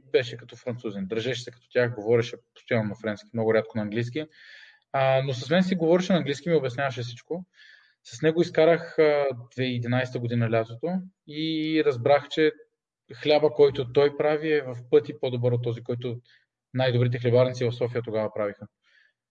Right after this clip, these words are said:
Като идея и като, като отношение към хляба беше същото, но все едно беше години напред във времето. Примерно,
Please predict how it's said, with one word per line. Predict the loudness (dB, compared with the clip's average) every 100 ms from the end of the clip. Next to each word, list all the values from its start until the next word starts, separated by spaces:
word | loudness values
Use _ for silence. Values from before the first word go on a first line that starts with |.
| _ _
Като | -4 0 2
идея | 4 6 6 6
и | 4
като, | 0 -2 -2 -4 -6
като | -12 -10 -8
отношение | -8 -8 -4 -2 -2
към | -2
хляба | 0 4 4
беше | 2 -4 -8
същото, | -12 -12 -12 -6 -6 -6 -10 _ _ -12
но | -8 -6 -4 -4 -6
все | 2 4
едно | 4 2
беше | 2 2 -4
години | -6 -6 -2 0
напред | 2 2 0
във | -4
времето. | -4 -6 -8 _ _ _
Примерно, | -4 0 2 2 -2